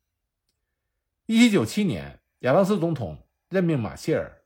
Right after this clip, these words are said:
作为三位副法谈判代表之一，也就是后来发展成X Y Z事件的那次谈判。马歇尔他接受了邀请，主要是因为他觉得这是一个临时的差事，顶多半年就会回来，不碍事儿。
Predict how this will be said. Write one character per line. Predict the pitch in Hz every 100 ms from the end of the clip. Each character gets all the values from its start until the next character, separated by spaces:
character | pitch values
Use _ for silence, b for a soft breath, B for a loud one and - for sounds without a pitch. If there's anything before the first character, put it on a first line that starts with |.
| -
作 | 160
为 | 135
三 | 131 202 196
位 | 151
副 | 113 226 147
法 | 101
谈 | 76 - 127
判 | 131
代 | 139
表 | 85
之 | - 92
一， | 107 - _ _ -
也 | 104
就 | 147
是 |
后 | 127 175
来 | 131 123
发 | 156
展 | 143 87
成 | - 92 -
X | 113 113 143
Y | 135
Z | 104 107
事 | - 120
件 | 117 87
的 |
那 | 80
次 | 87 -
谈 | - 90
判。 | 98 - _ _ _ _ _ _ _
马 | 156 160
歇 | 226
尔 | 165
他 | 165
接 | 190 208
受 | 180
了 | 117
邀 | 156
请， | 160 - - _ _ _ _ _
主 | -
要 | 190 190
是 | 185
因 | 202
为 | 170
他 | 160 180
觉 | - 113
得 | 131 - _ -
这 | 175
是 | 151
一 | 160
个 | 151
临 | 107 165
时 | -
的 | 117
差 | 85 113 110
事， | - - _ _ _ _ -
顶 | 120
多 | 147
半 | 254 202 110
年 | 87
就 | 110 113
会 |
回 | 95 - 80
来， | - _
不 | -
碍 | 104 92
事 | -
儿。 | -